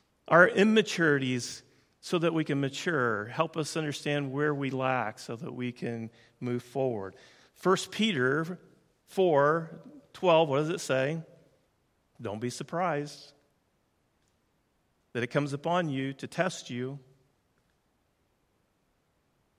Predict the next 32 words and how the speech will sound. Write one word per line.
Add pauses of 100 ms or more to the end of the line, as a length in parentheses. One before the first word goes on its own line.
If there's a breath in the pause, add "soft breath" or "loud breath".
(460)
Verse
thirteen,
it
says,
"But
rejoice
in,
in
so
much,
rejoice
in
so
much (420 loud breath)
that
you
share
Christ's
suffering, (1700)
that
you
may
also
rejoice
and
be
glad
when
his
glory
is
revealed.